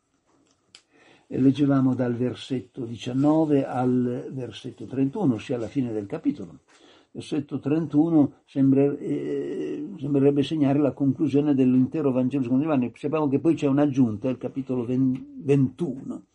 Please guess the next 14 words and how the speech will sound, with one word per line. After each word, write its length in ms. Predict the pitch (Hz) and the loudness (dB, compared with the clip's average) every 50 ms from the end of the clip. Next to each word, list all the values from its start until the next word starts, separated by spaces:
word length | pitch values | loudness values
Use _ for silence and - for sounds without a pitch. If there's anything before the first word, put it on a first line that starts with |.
| _ _ - - _ _ _ | _ _ -20 -20 _ _ _
rispetto 420 | - 127 - - - 135 117 - 131 | -12 -12 -10 -8 -8 -8 -6 -6 -8
al 60 | 123 | -8
capitolo 460 | - - - - 143 139 - 139 147 | -8 -10 -10 -10 -12 -6 -2 0 0
venti, 380 | 156 147 135 110 117 117 - 143 | 2 2 0 0 -2 -6 -8 -6
che 100 | 131 123 | -4 -4
già 140 | 117 123 120 | -4 -4 -8
sembrerebbe 680 | - - 135 123 120 120 123 117 127 123 113 - - - - - - _ _ _ _ _ 277 226 240 302 330 370 302 - - _ _ _ _ | -8 -8 -8 -6 -6 -6 -4 -4 -4 -4 -4 -6 -6 -8 -12 -20 -20 _ _ _ _ _ -16 -14 -14 -14 -16 _ -20 -20 -20 _ _ _ _
concludere 880 | _ - 151 156 139 - - 165 165 151 135 143 139 135 135 135 135 - _ _ _ _ _ _ _ _ - | _ -2 0 0 0 0 2 4 4 4 6 4 4 4 2 0 -2 -4 _ _ _ _ _ _ _ _ -6
il 200 | 139 139 131 - | -4 -4 -4 -2
testo 420 | - 156 139 123 - - - 131 127 | -4 -4 -4 -4 -6 -6 -8 -6 -4
della, 500 | 123 127 123 127 123 120 120 120 117 110 | -4 -4 -4 -2 -2 -2 -2 -2 -2 -4
mm, 220 | 113 117 113 104 98 - _ _ _ _ | -4 -6 -8 -10 -12 -16 _ _ _ _
catechesi 600 | _ 127 - - 135 131 - 139 135 120 95 120 127 | _ -12 -8 -8 -8 -8 -4 -4 -4 -4 -2 -2 -4
evangelica 920 | 120 120 127 127 123 104 104 110 104 101 98 104 98 - - 107 - | -2 -2 -2 -2 -2 -2 -2 -4 -4 -4 -4 -6 -8 -12 -14 -14 -14